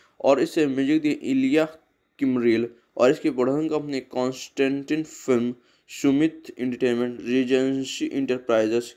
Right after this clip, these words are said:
अनक्रेडिटेड, न्यू मार्केट कैपिटल ग्रुप। और इसे डिस्ट्रीब्यूट किया है ट्वेंटी सेंचुरी फॉक्स, यूनाइटेड स्टेट, कॉन्स्टेंटिन फिल्म, जर्मनी, सुमित एंटरटेनमेंट इंटरनेशनल। और इसका रिलीज डेट रहा है मई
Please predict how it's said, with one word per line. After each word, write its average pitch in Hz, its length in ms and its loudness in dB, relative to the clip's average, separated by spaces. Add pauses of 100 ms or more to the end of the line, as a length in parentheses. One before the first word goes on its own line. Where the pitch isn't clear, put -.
(140)
अनक्रेडिटेड, 120 840 0 (460)
न्यू 135 200 2
मार्केट 131 420 0
कैपिटल 123 400 0 (120)
ग्रुप। 95 260 -4 (420)
और 123 160 4
इसे 165 140 -6
डिस्ट्रीब्यूट 147 580 -2
किया 139 140 2
है 131 80 -2
ट्वेंटी 135 300 -4
सेंचुरी 135 440 -8
फॉक्स, - 460 -2 (340)
यूनाइटेड 127 260 2
स्टेट, 110 300 -2 (280)
कॉन्स्टेंटिन 139 1120 0
फिल्म, 127 480 0 (300)
जर्मनी, 127 480 2
सुमित 143 460 -4
एंटरटेनमेंट 127 560 -2
इंटरनेशनल। 113 640 -2 (500)
और 147 300 4 (1400)
इसका 156 340 4
रिलीज 143 280 4
डेट 160 180 2
रहा 147 280 4
है 117 120 2
मई 139 180 4